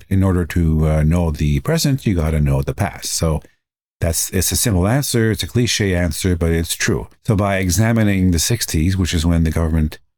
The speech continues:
gave money, or a loan money, I should say, to producers, it formed the, uh, what we call back then the Canadian Film Development Corporation, which later turned into Telefilm Canada. So basically, that is a,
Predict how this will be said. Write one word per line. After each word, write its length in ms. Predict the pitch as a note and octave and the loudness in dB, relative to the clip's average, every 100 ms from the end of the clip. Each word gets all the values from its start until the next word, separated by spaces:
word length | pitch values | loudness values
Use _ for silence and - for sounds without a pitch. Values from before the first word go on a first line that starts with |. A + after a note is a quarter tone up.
| _ _ _ _ | _ _ _ _
gave 300 | A#2+ D3+ A2+ | -2 0 2
money, 480 | F#2+ E2+ D#2+ F2+ - | 2 2 2 0 -2
or 220 | F#2 D2+ C2 | 0 0 0
a 80 | D#2 | 0
loan 320 | F2+ F#2 E2 | 2 2 2
money, 260 | D2+ D2+ E2 | 2 0 -2
I 60 | |
should 180 | - - | -2 -4
say, 360 | - D2 D#2+ - _ _ | -2 -2 -2 -6 _ _
to 120 | - | -4
producers, 640 | E2+ D#2+ E2+ G2 A2 A2 - _ _ _ _ _ _ | -2 0 0 2 0 0 -8 _ _ _ _ _ _
it 240 | G2 F#2 - | -4 -4 -4
formed 880 | - - A2+ G2 F#2 F#2 E2+ E2+ - _ _ _ _ | -4 0 2 4 4 4 4 0 -2 _ _ _ _
the, 640 | E2 F2+ E2+ E2 D#2 D2+ | 0 2 4 4 2 2
uh, 220 | C#2+ D2+ C#2+ | 0 0 0
what 160 | E2 | 0
we 100 | E2 | -2
call 300 | - G2+ F2 | -2 -2 0
back 320 | D#2+ F2+ D#2 | 0 0 -2
then 220 | D#2 F2 D#2+ | -2 0 0
the 80 | |
Canadian 360 | D2+ D#2 F2 D#2+ | 0 0 2 0
Film 280 | - G2 F2 | 0 0 0
Development 520 | E2 F2 F2 - F2 | 0 0 0 0 -2
Corporation, 760 | - G#2 - B2+ C3+ - E3+ - _ _ _ _ _ _ | 0 -2 0 0 2 2 0 0 _ _ _ _ _ _
which 380 | F#2 F#2 F2 - | 0 0 0 0
later 180 | F#2+ F2 | 0 0
turned 240 | E2 E2 | 0 2
into 160 | D2+ - | 0 -2
Telefilm 580 | - F2 D#2 - D#2 D2+ | -2 0 0 0 -2 -2
Canada. 520 | - G#2+ E2+ C#2 - _ _ _ - | -2 0 0 -2 -8 _ _ _ -4
So 120 | E2+ | 0
basically, 400 | E2+ E2+ F2+ E2 | 0 0 0 0
that 180 | D#2+ F2 | 0 0
is 180 | F2+ | 0
a, 100 | D#2 | 0